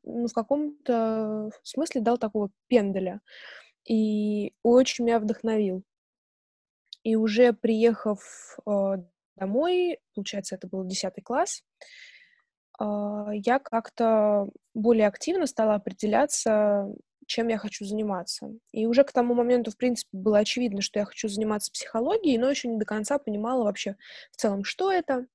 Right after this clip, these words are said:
как этим занимаются, <laughs> потому что, а, в голове были в основном такие стереотипные образы про кушетку, про доктора Курпатова, который на тот момент был, не б-, не был таким крутым, как сейчас. М,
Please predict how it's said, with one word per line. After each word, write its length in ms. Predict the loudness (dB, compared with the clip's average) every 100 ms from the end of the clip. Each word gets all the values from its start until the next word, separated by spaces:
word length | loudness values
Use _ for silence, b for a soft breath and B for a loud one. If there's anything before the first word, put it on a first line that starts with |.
| _ _ _ _ _ _ _ _ _
как 240 | 4 4 4
этим 200 | 0 0
занимаются, 720 | 0 0 2 4 4 4 4
<laughs> 360 | 4 2 0 -2 B B B B B
потому 260 | 4 6 6
что, 340 | 4 2 2 B B B -6
а, 800 | -2 0 2 2 2 2 0
в 80 | 2
голове 340 | 6 8 8 6
были 220 | 6 6
в 80 | 6
основном 420 | 2 2 2 2
такие 580 | 0 -2 2 4 4 0
стереотипные 640 | 0 4 4 2 -2 0
образы 500 | 4 4 4 4 4
про 200 | 2 -2
кушетку, 640 | -2 -4 4 4 2 -4 -2
про 180 | 0
доктора 360 | 0 -2 0 -2
Курпатова, 580 | -2 2 6 6 4 0
который 340 | 0 2 2
на 100 | 2
тот 220 | 0 -2
момент 400 | 0 -2 -2 -4
был, 260 | -2 0 2
не 160 | 2 2
б-, 180 | 0 -6
не 200 | 2 4
был 160 | 4 2
таким 260 | -4 -6 -6
крутым, 320 | -6 -4 -4
как 160 | -4 -10
сейчас. 440 | -10 -6 -6 -8 _ _ _ _ _ _ _ _ _ _ _ _ _ -8
М, 360 | -6 -6 -8